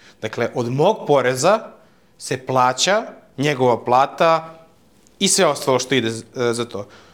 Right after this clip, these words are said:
Izvini, ko si ti da dođeš i da vičeš na mog gradonačelnika? Pre svega. U njegovom gradu, pred njegovim ljudima. Na šta to liči?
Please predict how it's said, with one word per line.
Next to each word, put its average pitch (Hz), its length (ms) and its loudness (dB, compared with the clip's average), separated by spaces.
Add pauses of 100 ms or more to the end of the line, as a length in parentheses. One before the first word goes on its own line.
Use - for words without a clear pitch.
(380)
Izvini, 151 300 0
ko 156 160 2
si 196 120 0
ti 175 180 -4
da 180 100 2
dođeš 165 280 0
i 165 60 -2
da 147 80 2
vičeš 147 300 0
na 151 60 0
mog 147 140 0
gradonačelnika? 139 680 -2 (1400)
Pre 113 140 -2
svega. 104 340 -2 (720)
U 110 220 -6 (180)
njegovom 131 560 0
gradu, 170 460 0 (140)
pred 135 140 -4
njegovim 123 360 0
ljudima. 104 360 -6 (500)
Na 110 140 -6
šta - 140 -10
to 135 120 -4
liči? 110 340 -6